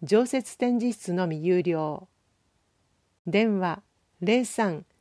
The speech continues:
三二二二の二五七七。静嘉堂文庫美術館。静嘉堂アット丸の内。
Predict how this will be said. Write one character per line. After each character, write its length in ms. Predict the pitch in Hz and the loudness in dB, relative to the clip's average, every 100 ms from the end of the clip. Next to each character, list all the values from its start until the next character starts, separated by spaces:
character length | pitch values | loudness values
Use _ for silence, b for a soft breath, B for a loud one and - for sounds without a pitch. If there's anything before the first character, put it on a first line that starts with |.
| - | -20
三 420 | - 220 254 254 | -4 -2 0 0
二 180 | 269 233 | 0 2
二 220 | 190 196 | 4 4
二 300 | 190 196 165 | 4 2 0
の 220 | 160 - _ | -2 -6 _
二 240 | 190 240 220 | 0 0 2
五 240 | 254 214 | 2 2
七 320 | 165 165 180 | 0 -2 -2
七。 320 | 170 165 - - _ _ _ _ _ _ _ _ _ _ _ _ _ _ _ _ _ _ _ _ _ | -2 -4 -8 -12 _ _ _ _ _ _ _ _ _ _ _ _ _ _ _ _ _ _ _ _ _
静 360 | - - 240 269 | -18 0 2 4
嘉 160 | 262 | 2
堂 240 | 254 254 247 | 4 4 4
文 240 | 226 247 | 2 0
庫 160 | - 220 | 2 2
美 120 | 214 | 2
術 280 | 165 - - | 0 -4 -4
館。 260 | 170 151 - _ _ _ _ _ _ _ _ | -6 -6 -10 _ _ _ _ _ _ _ _
静 320 | - 202 214 | -2 2 4
嘉 200 | 208 185 | 2 2
堂 260 | 180 170 - - | 2 0 -2 -6
ア 80 | 185 | -6
ッ 60 | - | -4
ト 100 | 202 | -2
丸 300 | 185 180 202 | 0 2 4
の 140 | 202 170 | 4 2
内。 360 | 147 - - | -2 -8 -10